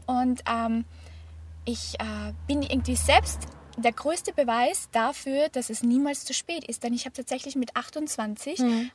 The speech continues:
Speaker 1: angefangen, meinen Traum zu leben. Ähm, und was mich gehindert hat, war eben das Systemdenken, dieses, äh,
Speaker 2: Sicherheit.
Speaker 1: Sicherheit,
Speaker 2: Ja.
Speaker 1: genau. Kann ich das schaffen? Was denken die anderen von mir? Jetzt, äh, arbeitest du da seit acht Jahren oder seit zehn Jahren in der Werbeagentur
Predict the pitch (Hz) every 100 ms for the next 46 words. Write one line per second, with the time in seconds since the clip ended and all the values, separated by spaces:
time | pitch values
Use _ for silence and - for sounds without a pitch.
0 | - 285 302 302 311 330 339 262 254 -
1 | 294 285 277 269 294 247 233 233 - -
2 | - _ 240 240 247 247 247 240 277 -
3 | 302 - 269 302 330 320 277 247 233 233
4 | 254 - 247 240 233 226 240 233 226 233
5 | - 247 - - 262 302 320 - 285 294
6 | - 294 294 247 226 240 240 - 254 247
7 | 254 254 254 226 202 202 202 - - 339
8 | 359 381 302 233 320 330 - 262 247 269
9 | 294 294 302 - 254 - 254 - - 254
10 | 277 - 339 370 277 - 302 349 339 311
11 | 294 302 302 302 - - - - 254 -
12 | - 220 240 - 262 277 277 - 269 254
13 | - 269 254 262 254 - 247 - 262 262
14 | 254 226 247 254 285 262 254 247 247 233
15 | 247 294 294 277 269 - 269 262